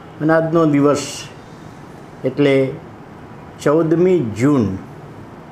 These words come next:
બે હજાર ચોવીસ અને શુક્રવારનો આ નવો દિવસ આપણા જીવનમાં પ્રભુએ બતાવ્યો, માટે પ્રભુનો ખૂબ આભાર માનીએ છીએ.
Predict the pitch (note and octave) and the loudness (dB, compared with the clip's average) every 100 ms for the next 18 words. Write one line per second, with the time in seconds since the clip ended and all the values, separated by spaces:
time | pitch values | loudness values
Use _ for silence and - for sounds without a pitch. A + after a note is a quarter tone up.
0 | - - - A#2+ C3 C#3+ C#3+ C3+ C#3 C3+ | -18 -18 -12 -2 2 4 4 4 2 2
1 | - - B2+ A#2+ C3+ - - - - - | -4 -2 2 4 2 0 -6 -14 -16 -18
2 | - - - - - - B2 C3 - - | -18 -18 -18 -18 -18 -14 -6 -4 -4 -2
3 | D#3 D#3 F3 E3+ D3+ D3+ D3 C#3+ C#3 - | -2 2 2 4 4 4 4 4 0 -4
4 | - - C3 C3 B2+ B2+ A#2+ A#2+ A#2 - | -14 -4 0 4 4 4 2 2 2 -2
5 | - - - - - - - - - - | -12 -16 -18 -18 -18 -18 -18 -18 -18 -18
6 | - - - - - A#2 A2+ A2 - C#3 | -18 -18 -6 -4 0 0 0 -2 0 2
7 | C3+ G#2+ G#2 A2+ D#3 - A#2 G#2+ A#2 A2 | 2 2 0 -2 -6 -4 -2 2 2 2
8 | G#2+ G2+ - C3 A2+ G#2 A#2+ - - - | 2 -2 0 0 2 2 -2 -12 -18 -18
9 | - - - - - - - A#2 B2+ A#2 | -20 -20 -20 -20 -20 -18 -4 -2 0 2
10 | A2 B2 - A#2 B2 B2+ G#2+ A2 A2+ - | 2 0 -2 0 2 2 2 -2 -6 -14
11 | - - - C#3+ A2+ G2+ G#2+ G2+ G2+ - | -20 -6 -2 2 0 0 -4 -4 -6 -14
12 | - - - A2+ A2+ G#2 F#2 F2 - - | -18 -14 -4 0 2 0 -2 -8 -12 -18